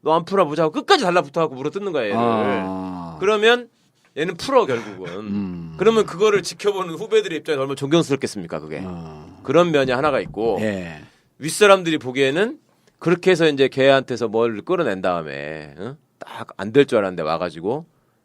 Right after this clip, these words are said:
Speaker 1: 이렇게, 이렇게
Speaker 2: 음.
Speaker 1: 다 나왔습니다. 그 메뉴가 여기까지 있습니다. 그럼 제가 보기에는 여기서는 소고기를 드셔야 됩니다.
Speaker 2: 예.
Speaker 1: 이렇게 딱 얘기를 해준단 말이야.
Speaker 2: 음.
Speaker 1: 그럼 "어, 그래? 그럼 소고기 먹으면 되는 거야?" "아, 먹으면 됩니다.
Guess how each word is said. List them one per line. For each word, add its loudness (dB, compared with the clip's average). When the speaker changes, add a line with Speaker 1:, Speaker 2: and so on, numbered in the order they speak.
Speaker 1:
이렇게, -8
이렇게 -8
Speaker 2:
음. -8
Speaker 1:
다 -12
나왔습니다. -14
그 -20
메뉴가 -8
여기까지 -8
있습니다. -20
그럼 -20
제가 -4
보기에는 -10
여기서는 -10
소고기를 -8
드셔야 -12
됩니다. -14
Speaker 2:
예. 0
Speaker 1:
이렇게 -2
딱 -2
얘기를 -2
해준단 -2
말이야. 4
Speaker 2:
음. -12
Speaker 1:
그럼 0
"어, 2
그래? -4
그럼 -10
소고기 -2
먹으면 -6
되는 -12
거야?" -10
"아, -4
먹으면 -12
됩니다. -20